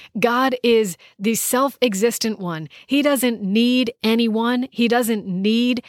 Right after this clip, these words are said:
anything, but God humbles himself and chooses to use vessels, even vessels that he created, to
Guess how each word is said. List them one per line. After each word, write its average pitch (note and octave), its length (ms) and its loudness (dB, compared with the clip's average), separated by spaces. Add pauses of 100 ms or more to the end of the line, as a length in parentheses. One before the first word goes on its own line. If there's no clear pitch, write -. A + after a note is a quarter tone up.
(160)
anything, A3+ 640 0 (200)
but A3+ 260 -2
God C4 360 0 (140)
humbles C4 500 -2
himself G#3+ 680 -2 (240)
and G#3+ 240 0
chooses C4+ 640 0
to - 160 -2
use G#3 580 0 (280)
vessels, F#3+ 800 -2 (280)
even C#4 320 2
vessels A#3+ 480 0
that G3 160 -2
he A#3+ 240 -2
created, G3 720 -2 (560)
to A#3 320 0